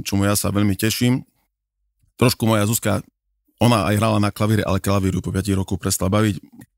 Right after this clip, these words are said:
Musela s tým nástrojom prestať, lebo to <laughs> už bolo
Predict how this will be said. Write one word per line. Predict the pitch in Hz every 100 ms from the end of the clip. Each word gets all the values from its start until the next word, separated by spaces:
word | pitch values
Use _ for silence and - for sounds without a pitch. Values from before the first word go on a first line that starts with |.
| _
Musela | 110 107 104
s | 95
tým | 98
nástrojom | 92 92 - 90
prestať, | 104 95 98
lebo | 95 98
to | - - 214 -
<laughs> | 180 -
už | 135 -
bolo | 147 127